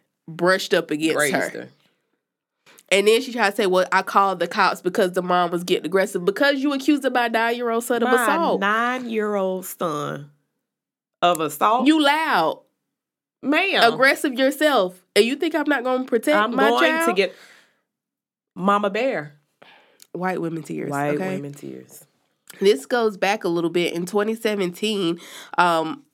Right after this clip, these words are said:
Speaker 1: a young lady, I guess if you wanna call her that, from Long Island accused two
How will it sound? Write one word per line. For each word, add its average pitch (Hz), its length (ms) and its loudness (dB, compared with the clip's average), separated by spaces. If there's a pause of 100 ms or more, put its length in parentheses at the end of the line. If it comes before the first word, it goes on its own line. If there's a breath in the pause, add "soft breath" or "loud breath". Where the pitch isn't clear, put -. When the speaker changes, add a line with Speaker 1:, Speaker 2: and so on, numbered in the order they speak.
(140)
Speaker 1:
a 170 240 2
young 175 340 0
lady, 170 400 -2 (600 loud breath)
I 175 100 -12
guess 165 300 -8
if - 100 -12
you 147 80 -10
wanna 170 160 -12
call 175 200 -8
her 175 180 -8
that, 175 240 -6 (520 loud breath)
from 247 300 2
Long 240 320 2
Island 196 420 4
accused 185 540 -4
two 233 280 0